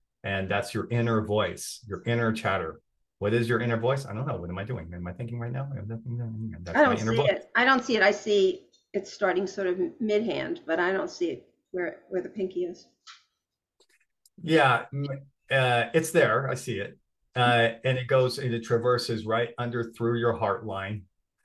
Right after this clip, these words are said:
Speaker 1: And, and then it goes all the way up to the pinky. And then you have all these tiny little vertical
Speaker 2: Mm.
Speaker 1: lines underneath your little finger.
Speaker 2: Okay.
Speaker 1: And those, those, if you have seven or more, it just means that your love going into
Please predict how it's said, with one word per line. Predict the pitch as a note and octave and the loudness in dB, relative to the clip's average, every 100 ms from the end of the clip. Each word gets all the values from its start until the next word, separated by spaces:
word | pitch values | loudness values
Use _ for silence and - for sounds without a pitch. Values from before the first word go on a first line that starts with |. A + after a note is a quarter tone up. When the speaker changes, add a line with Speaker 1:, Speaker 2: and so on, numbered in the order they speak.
| _ _ _ | _ _ _
Speaker 1:
And, | A#2 A#2 A2+ A2+ | 0 2 2 2
and | A2 | 0
then | A#2 | 0
it | A2 | 0
goes | A2+ A2 | 0 0
all | A2 G2+ | 0 -2
the | G2+ | -4
way | |
up | G2 - | -6 -8
to | F#2 | -14
the | |
pinky. | - B2 B2 G2 | -6 -4 -4 -4
And | G2+ | -2
then | A#2+ | -2
you | A#2+ | 0
have | A2+ | 2
all | A#2+ | 2
these | A2+ A2 | 2 -2
tiny | - B2 B2 | -4 -4 0
little | A#2+ A2+ G#2 G2+ | 2 2 2 -2
vertical | A2 A2+ A2+ A2 F#2+ F2+ | 0 2 2 0 -4 -4
Speaker 2:
Mm. | |
Speaker 1:
lines | F#2 C3 A2 F#2+ - | -2 0 0 -2 -6
underneath | A2+ A2+ _ - G#2+ G#2 G2+ | -6 -6 _ -10 -8 -8 -6
your | F#2+ | -4
little | G2+ - | -4 -6
finger. | - F2 E2+ F#2 - _ _ - A#2 | -10 -10 -6 -6 -8 _ _ -14 -6
Speaker 2:
Okay. | A#2 | 0
Speaker 1:
And | A#2 A2+ | 0 4
those, | B2 C#3 E3 F3 - - - | 4 4 2 -2 -8 -14 -10
those, | A2+ B2+ C#3 D3 | 0 4 4 2
if | C3+ A2+ | -2 0
you | A#2 | 0
have | A#2 | 0
seven | - B2+ A#2 A#2+ | 0 0 0 0
or | |
more, | G#2+ G2 G#2+ | -2 -2 -2
it | A#2+ A2+ - | -4 -8 -8
just | A2 - - | -10 -10 -10
means | G#2 G#2 A2 A2 | -6 -4 -6 -2
that | A2 A2+ B2 | -2 -2 -8
your | G#2+ A2 A#2 A2+ | -8 -2 -2 -2
love | G#2+ A#2+ C#3 C3+ - | -2 2 2 0 -2
going | G#2+ G#2+ G#2+ | -4 -2 -4
into | G2 A2+ A2+ A2+ A2+ | -2 -4 0 0 0